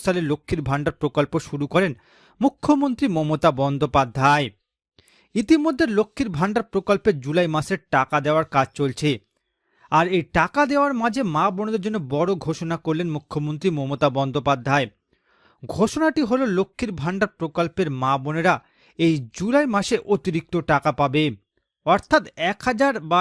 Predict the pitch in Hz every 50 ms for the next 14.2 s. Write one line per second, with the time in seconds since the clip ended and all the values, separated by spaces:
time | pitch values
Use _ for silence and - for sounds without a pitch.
0 | 175 165 170 - - 190 180 208 175 143 147 202 - 262 240 - 214 - 208 190
1 | - - 165 156 165 156 170 170 - - 233 190 - 185 165 - - 160 147 156
2 | - - 196 175 143 - - - - 135 - - 190 170 143 - - 143 139 143
3 | 143 127 156 135 - 131 127 127 151 151 135 107 - _ _ _ _ _ _ _
4 | _ _ _ _ _ _ _ _ _ - 247 262 220 294 302 294 302 311 320 247
5 | 170 147 175 208 247 269 285 262 262 269 247 - 294 269 - - 202 208 214 214
6 | - 247 254 226 185 165 165 175 180 170 196 202 208 208 220 185 - 170 165 -
7 | - 190 190 190 196 185 170 226 196 - 170 160 - - 175 185 180 _ - 196
8 | - - 139 131 - 151 147 - 156 151 170 170 165 175 151 143 135 135 127 143
9 | 147 - 151 151 135 - - 175 180 185 - _ _ _ _ _ _ _ _ _
10 | _ _ _ - 123 175 262 302 311 320 294 311 277 - 294 175 151 226 233 -
11 | 277 269 - 294 277 233 175 165 170 185 202 180 214 214 220 226 202 - - 147
12 | 160 160 - - 240 247 247 - 220 202 185 214 202 185 226 208 156 139 165 175
13 | - _ - 226 208 180 147 135 151 165 170 196 - _ - 156 - - 165 160
14 | 156 - 180 175